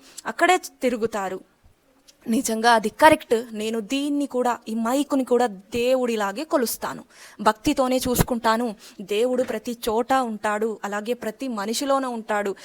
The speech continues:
మీరు దేవుడికి దండం పెట్టుకోవడానికి ముందు మీరు చేయాల్సిన పని, అవతల మనిషిని గౌరవించండి చాలు. అవతల మనిషికి ఏదైనా ఇబ్బంది ఉంది అంటే దాన్ని తీర్చండి చాలు. ముందు మీ ఇంట్లో వాళ్ళని మీరు గౌరవించండి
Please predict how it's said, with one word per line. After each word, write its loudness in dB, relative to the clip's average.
మీరు 0
దేవుడికి 2
దండం 0
పెట్టుకోవడానికి -2
ముందు -2
మీరు -2
చేయాల్సిన 2
పని, -6
అవతల -4
మనిషిని -6
గౌరవించండి 0
చాలు. -4
అవతల 0
మనిషికి 0
ఏదైనా 0
ఇబ్బంది 0
ఉంది -2
అంటే -4
దాన్ని -4
తీర్చండి -6
చాలు. -6
ముందు 2
మీ -2
ఇంట్లో 6
వాళ్ళని 6
మీరు -2
గౌరవించండి 0